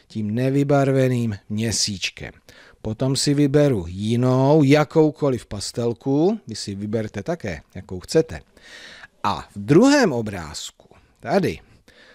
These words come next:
budete vymalovávat tou druhou pastelkou zase pouze políčka označená tím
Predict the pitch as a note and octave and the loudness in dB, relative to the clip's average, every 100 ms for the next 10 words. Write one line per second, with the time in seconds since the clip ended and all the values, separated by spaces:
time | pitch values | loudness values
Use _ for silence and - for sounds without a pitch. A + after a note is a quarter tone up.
0 | _ - G#2+ B2+ - F#3+ C#3+ C3+ C#3 D3 | _ -12 -8 -6 0 2 2 2 2 4
1 | D#3 E3+ F3 F#3 E3 C3+ C#3 E3+ F#3 G#3+ | 6 6 4 2 0 2 6 6 8 6
2 | G#3 C#3+ B2+ - C#3 C3 - C#3 D3 D#3+ | 4 -2 -4 -4 -4 -4 -4 -2 -2 -2
3 | D3+ F3 D#3+ - G3 A3+ A#3 A3+ - D#3 | -4 -6 -6 4 6 6 6 4 4 -2
4 | C#3+ C3+ - D3+ C3 D3+ D#3+ - E3 E3 | -2 -6 -6 -6 -4 -6 -6 -4 -4 -2
5 | E3 D#3 D#3 D#3 | -4 -6 -6 -6